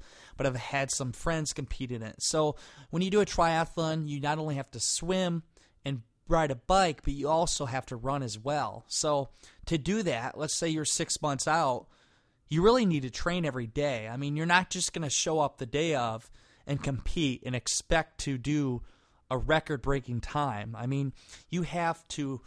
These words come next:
consistently work at it. You have to swim, you have to run, you have to bike,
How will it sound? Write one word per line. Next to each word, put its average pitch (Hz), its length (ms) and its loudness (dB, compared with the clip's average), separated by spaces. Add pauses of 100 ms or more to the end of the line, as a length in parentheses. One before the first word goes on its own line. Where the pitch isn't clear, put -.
(400)
consistently 175 760 0
work 131 400 0
at 190 160 0
it. 214 160 -4 (440)
You 147 140 2
have 147 280 2
to 135 360 0 (640)
swim, 180 680 2
you 147 160 0
have 127 160 -2
to 120 100 -8
run, 143 380 2
you 147 80 2
have 123 160 -4
to 104 80 -6
bike, 139 600 -2